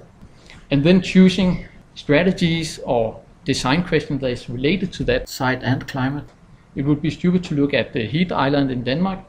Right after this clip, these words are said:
Speaker 1: because we don't have the, that high temperatures. That would be a waste of time to going into that subject.
Speaker 2: That is something the weather data can tell us. Another way of looking at that could be done by analyzing the psychrometric chart.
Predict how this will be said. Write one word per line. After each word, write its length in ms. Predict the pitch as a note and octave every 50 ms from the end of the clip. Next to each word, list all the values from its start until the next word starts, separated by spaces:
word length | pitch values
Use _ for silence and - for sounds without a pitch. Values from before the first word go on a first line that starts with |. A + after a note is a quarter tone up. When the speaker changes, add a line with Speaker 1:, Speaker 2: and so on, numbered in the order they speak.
| - - - -
Speaker 1:
because 400 | - - - - C#3 C3+ C3+ - - - - _ _ -
we 100 | C3 C3
don't 240 | - D3+ D3+ D#3 C3+
have 340 | C#3+ D3+ C#3+ - - -
the, 200 | C#3 C#3 C3 C3 - - - - -
that 160 | - C3+ C3
high 200 | - C#3 C#3 C#3+
temperatures. 560 | C#3+ - D#3 E3 F#3 G3+ - - E3 D3+ C#3 - -
That 180 | - D3+ D3+ -
would 120 | D3+ -
be 120 | - C#3+ B2+
a 40 |
waste 240 | A#2+ C3 C#3 C3+ -
of 100 | C#3+ B2+
time 240 | - D3 D3 D#3 D3+
to 280 | - - D#3 C#3 C3+ - - - - - - - - - -
going 240 | D3+ C#3+ C3+ B2+ B2+
into 240 | C3+ C3+ - -
that 200 | C3 B2+ B2+ B2+
subject. 480 | - - C3+ A#2+ - - B2 A#2 - - - - _
Speaker 2:
That 160 | - C3+ C3+
is 120 | C#3+ C#3
something 460 | - D3 C#3+ C#3+ - D#3 D3 C3 B2+ A2+ - - - _
the 80 | - A#2
weather 340 | A2 A#2 A#2+ A#2+ C#3+ C#3
data 360 | C3+ A2 C3 B2 A#2 A2+ A#2+ A2+
can 220 | A2+ A#2 A2 A2
tell 280 | - - A2+ A2+ A2+ A2+
us. 360 | A2 A2 - - - - - _ _ _ _ _ _ _ _ -
Another 320 | B2+ B2 B2 C#3 E3 E3+
way 220 | D3 C3 C3 C#3
of 180 | D3+ C#3 C3 -
looking 340 | C3+ B2+ C3 B2+ B2+ B2+ A#2+
at 120 | A#2 A2+
that 280 | A#2 A#2 C3 - - - - - -
could 140 | - A#2
be 100 | B2 B2+
done 320 | A#2+ A#2 B2+ B2+ C3+ D3 C#3+ - - - _ - -
by 320 | A2+ G#2 A2 A2+ G#2 G#2 - - -
analyzing 880 | - G#2+ G#2 A2+ C3+ D3 C#3+ A#2+ G2 G2 G#2 G#2+ - - A#2+ A2+ G#2+ G2+
the 220 | G#2 F#2+ F#2+ G2 - - - -
psychrometric 840 | - - - A#2 G#2 F#2+ - - A2 G2+ A#2+ B2+ - - - - -
chart. 440 | - - B2 G#2+ G2 F#2+ F2+ - -